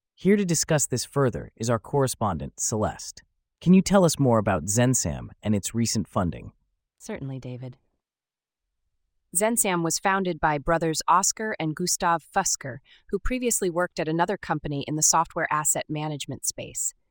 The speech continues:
Speaker 2: They saw a gap in the market for a native SaaS player and decided to fill it with Zensam. The company's A I-based tools help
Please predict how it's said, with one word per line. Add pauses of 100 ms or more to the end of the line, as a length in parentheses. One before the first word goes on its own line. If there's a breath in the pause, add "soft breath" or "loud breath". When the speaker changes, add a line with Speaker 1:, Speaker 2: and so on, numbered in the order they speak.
(480)
Speaker 2:
They
saw
a
gap
in
the
market
for
a
native
SaaS
player
and
decided
to
fill
it
with
Zensam. (540)
The
company's
A
I-based
tools
help